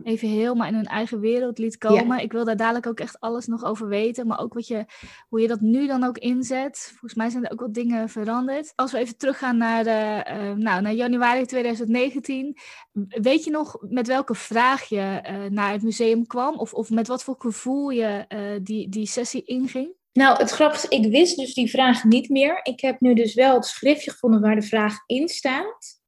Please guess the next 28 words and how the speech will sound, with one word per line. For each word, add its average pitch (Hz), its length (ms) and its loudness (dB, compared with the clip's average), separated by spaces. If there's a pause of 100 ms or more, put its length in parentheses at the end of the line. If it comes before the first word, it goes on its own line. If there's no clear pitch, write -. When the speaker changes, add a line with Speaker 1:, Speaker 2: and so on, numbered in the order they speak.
(120)
Speaker 2:
Ik 220 120 0
Speaker 1:
Leuk. 196 60 4
Speaker 2:
heb 220 100 8
het 208 120 6
schriftje 277 360 0
erbij 233 320 4
gevonden. 208 380 2
Speaker 1:
Onder 220 140 8
het 220 100 2
Speaker 2:
Ik - 60 -8
vond 226 120 4
het 220 100 8
Speaker 1:
stof 277 140 4
Speaker 2:
best 233 120 6
wel 220 100 4
Speaker 1:
vandaan. 247 340 2
Speaker 2:
bijzonder. 220 180 6
Ja. 349 280 8 (920)
Speaker 1:
<laughs> 403 880 -4
Speaker 2:
Hij 262 100 -2
stond 269 200 -2
in 285 160 2
een 254 100 2
boekenkast 240 580 0
tussen 220 240 -2
al 214 80 2
mijn, 208 240 6
eh, 208 260 2